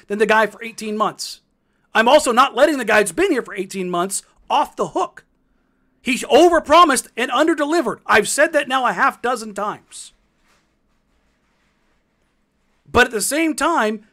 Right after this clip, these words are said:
he had shit to work with. We've acknowledged that I don't even know how many times on this show over the last two years. Could he have overpaid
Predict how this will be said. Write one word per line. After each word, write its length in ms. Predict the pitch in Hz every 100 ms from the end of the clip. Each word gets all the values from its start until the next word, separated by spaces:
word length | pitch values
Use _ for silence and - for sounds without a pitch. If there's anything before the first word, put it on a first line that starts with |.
| _ _ _ _
he 220 | - 294
had 340 | 185 262 285 196
shit 400 | - 269 285 -
to 100 | 233
work 320 | 233 240 240
with. 340 | - - _ _ _ _ _ _ _ _ _ _ _ _ _ _ _
We've 160 | 226
acknowledged 540 | 233 190 240 302 269 190
that 240 | 240 233 _ -
I 80 | 285
don't 100 | 294
even 260 | 226 202
know 200 | 240 277
how 120 | 190
many 200 | 196 175
times 260 | 151 170 143
on 80 | 143
this 100 | 139
show 220 | - 156
over 100 | 139
the 60 | 135
last 240 | 123 -
two 100 | 135
years. 440 | 113 104 - - _ _ _ _ _ _ _ _ _ _ _ _ _ _ _ _ _ _ _ _ _ _ _ _ _ _ _ _ _ _ _ _ _ _ -
Could 160 | 254
he 60 | 302
have 120 | 262
overpaid 720 | 302 285 277 240 285 302 311